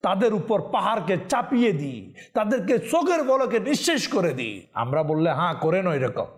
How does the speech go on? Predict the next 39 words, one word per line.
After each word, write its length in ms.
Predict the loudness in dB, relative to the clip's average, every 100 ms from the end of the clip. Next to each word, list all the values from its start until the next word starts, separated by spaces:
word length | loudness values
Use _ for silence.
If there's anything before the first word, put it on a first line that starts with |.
| -10
আমার 260 | -4 -2 -2
নবী 260 | 0 0
রহমতুল 540 | 0 0 0 0 2 2
লিল 180 | 2
আলামিন, 540 | 2 2 0 -2 -4 -4
সবার 460 | -2 0 0 0
জন্য 260 | 0 0 2
রহমত। 580 | 2 2 2 0 0 -4
না, 260 | -6 -6 -4
এরা 120 | -2
আমাকে 360 | 0 -2 -2 -4
চিনে 360 | -2 0 0
নাই, 180 | -2 -8 -12 -20 _ -2
এরা 180 | 0
বুঝে 420 | 4 4 6 4 4
নাই, 260 | 0 -2 -6 -14 -6 0
এই 100 | 2
জন্য 280 | 2 2
এই 100 | 2
ধরনের 400 | 4 2 2 -2
করেছে, 680 | -2 0 0 -2 -6 -6 -12 -20 _
তাদের 300 | -2 0 0
উপর 220 | 2 0
আযাব 500 | 0 -2 0 -2 0
দিও 240 | 2 2 0
না। 240 | -6 -12 -10 -2
এই 140 | 2
জন্য 260 | 2 2 2
তো 180 | 2
বলা 300 | 2 2 2
হয়, 260 | 2 2 2
ইসলামী 560 | 0 -2 -2 2 2 4
জিন্দেগি 580 | 4 4 4 4 2
স্টাডি 420 | 0 -2 0 2 2
করি, 280 | 2 2
আল্লাহ 220 | 2 2 2
রসুলের 480 | 0 2 2 4
জিন্দেগি 460 | 4 4 4 4 2
আমরা 460 | 2 2 2 0